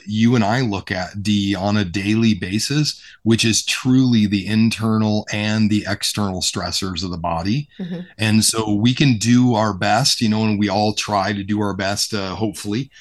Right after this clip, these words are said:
Speaker 1: of, you know, like, you know, getting our meditations in or getting our, you know, breathing in or, you know, just being aware and, and, um, you know, of our surroundings and kinda trying to calm ourselves down on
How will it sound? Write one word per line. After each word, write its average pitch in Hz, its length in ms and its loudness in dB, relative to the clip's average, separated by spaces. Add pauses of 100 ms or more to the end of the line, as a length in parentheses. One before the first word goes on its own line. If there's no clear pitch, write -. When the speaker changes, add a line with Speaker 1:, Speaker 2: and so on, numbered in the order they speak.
(240)
Speaker 1:
of, 104 260 0
you 104 120 -2
know, 95 160 -2
like, 92 340 -4
you 98 180 -4
know, 95 180 -4
getting 104 320 -2
our 98 140 -4
meditations 101 760 -2
in 95 340 -6
or 92 140 -8
getting 104 380 -2
our, 95 520 -4 (260)
you 104 120 0
know, 95 320 -2
breathing 107 680 0
in 101 420 -6
or, 92 140 -4
you 98 80 -4
know, 98 140 -4
just 95 260 -6
being 101 220 2
aware 98 480 -2
and, 92 240 -8
and, 95 280 -8 (380)
um, 92 360 -4
you 95 80 -6
know, 90 260 -8 (120)
of 85 340 -12 (160)
our 95 180 -2
surroundings 98 600 -2
and 95 80 -6
kinda 92 220 -6
trying 98 220 -6
to 85 40 -8
calm 104 320 -2
ourselves 90 460 -6
down 95 340 -4
on 92 220 -6